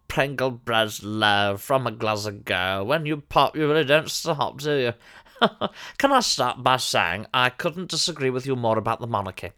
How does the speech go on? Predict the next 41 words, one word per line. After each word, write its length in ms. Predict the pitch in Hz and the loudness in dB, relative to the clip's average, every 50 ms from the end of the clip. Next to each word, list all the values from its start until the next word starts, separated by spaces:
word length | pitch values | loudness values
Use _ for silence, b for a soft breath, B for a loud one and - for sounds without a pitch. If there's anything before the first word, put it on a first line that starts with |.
| _ _ _ B B B B B B B B B B B - | _ _ _ B B B B B B B B B B B -4
Yes, 480 | 170 165 151 135 117 110 - - - - - | 4 6 6 6 6 4 0 -4 -4 -4 -6
look, 360 | 127 135 123 107 - - - | -4 -2 -2 -2 -4 -8 -10
the 160 | 151 151 151 | -4 -2 -2
Windsors 640 | 151 143 143 147 135 127 127 123 - 143 135 - - | -2 2 4 4 4 4 0 -4 -4 -2 0 0 0
are 160 | 139 123 135 | 0 -2 -2
a 20 | 143 | -4
little 380 | 139 131 127 127 - 139 131 | -2 -2 -4 -4 -4 -4 -2
inbred 760 | 131 135 139 143 131 - 123 117 104 98 98 95 98 104 110 123 | -2 -2 -2 -4 -6 -4 -2 0 0 2 0 0 0 -2 -2 -4
and 200 | 135 139 139 147 | -4 -2 0 0
are 80 | 147 | 0
probably 480 | 143 - - - 127 120 123 120 127 117 | -2 -2 -2 0 0 0 0 -2 -4 -4
responsible 680 | 127 139 - - - - 113 110 110 - - 117 117 | -2 -2 -4 -4 -2 -2 -2 -2 -2 -8 -8 -8 -10
for 100 | - - | -10 -6
the 100 | 135 127 | -8 -4
death 220 | 123 127 95 - | -2 -2 -2 -2
of 80 | - 120 | -4 -8
the 80 | 123 - | -8 -6
people's 340 | - 143 127 - 131 - | -6 -6 -6 -4 -6 -8
princess, 380 | - - 131 107 - - 117 - B B B B B B | -6 -6 -6 -6 -6 -6 -8 -8 B B B B B B
but 160 | - 226 - | 0 0 4
they 120 | 240 247 247 | 4 4 4
bring 280 | 196 220 220 233 226 | 4 2 0 0 2
a 60 | 226 | 2
lot 280 | 220 214 208 202 196 - | 2 4 4 2 2 0
of 120 | 226 196 | -6 -4
money 420 | 185 180 185 175 156 123 113 101 98 | 0 2 4 4 4 4 0 -4 -4
in, 220 | 101 135 160 - _ B B B B | -6 -8 -10 -16 _ B B B B
and 180 | - 156 143 139 | 0 0 0 2
that's 300 | 156 185 190 - - - | 2 2 2 2 -2 0
what 240 | 170 151 - _ - | 0 0 -2 _ -10
counts, 520 | - - 160 139 127 120 - - - - | -8 -4 -2 -4 -4 -4 -6 -6 -8 -8
Pringle, 540 | - - - 127 107 95 92 - 90 87 - - | -8 -6 -6 -4 -4 -4 -6 -10 -10 -10 -8 -4
okay? 400 | 131 135 135 - - 170 185 - - | -4 -4 -4 -4 -6 -6 -6 -6 -6
Money, 520 | 127 127 123 131 143 139 117 101 92 92 | -8 -6 -2 2 2 2 2 2 -4 -6
money, 320 | 101 113 143 165 151 135 | -4 -6 -6 -6 -6 -8
money, 240 | 127 143 143 127 117 | -6 -6 -6 -6 -6
money, 240 | 123 139 139 131 117 | -6 -6 -6 -6 -6
money, 220 | 110 123 123 101 | -8 -8 -8 -8
mm, 360 | 117 131 139 143 139 123 120 117 | -10 -12 -12 -10 -10 -10 -6 -2
lovely. 320 | 113 113 - - 113 - - _ - | -2 -2 -2 -2 -4 -4 -4 _ -8
<laughs> 280 | 139 - _ - - | -8 -8 _ -14 -16